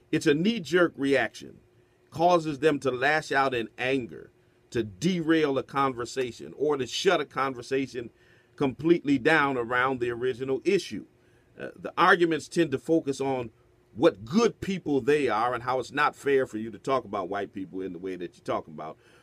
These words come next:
white people. Um, and really, this reaction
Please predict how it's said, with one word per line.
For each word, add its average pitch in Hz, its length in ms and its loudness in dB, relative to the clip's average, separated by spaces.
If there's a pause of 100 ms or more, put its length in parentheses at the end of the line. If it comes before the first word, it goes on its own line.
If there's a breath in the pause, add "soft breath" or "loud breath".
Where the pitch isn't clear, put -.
(120)
white 127 320 -2
people. - 340 -12 (460 soft breath)
Um, 87 440 -6 (520)
and 185 180 0
really, 214 300 8
this 180 280 0
reaction 143 760 0